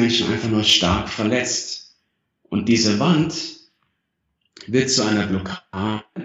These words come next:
wenn diese Menschen es nicht schaffen, diese Wand selber wieder loszulassen. Weil normalerweise ist es so,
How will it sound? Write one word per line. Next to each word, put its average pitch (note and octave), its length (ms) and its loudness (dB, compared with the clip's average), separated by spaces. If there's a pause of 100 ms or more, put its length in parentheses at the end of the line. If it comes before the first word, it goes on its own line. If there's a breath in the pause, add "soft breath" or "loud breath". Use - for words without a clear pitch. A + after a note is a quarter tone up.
(420 loud breath)
wenn A2+ 140 0
diese A#2 260 4
Menschen A2+ 300 2
es - 140 -2
nicht A2+ 180 -8
schaffen, A#2 360 -2
diese G2+ 260 0
Wand G#2 300 0
selber G#2+ 420 0
wieder G#2 140 2
loszulassen. - 960 -2 (1040 loud breath)
Weil G2+ 140 4
normalerweise G2+ 720 4
ist G2 120 0
es F#2+ 160 0
so, A2 560 -2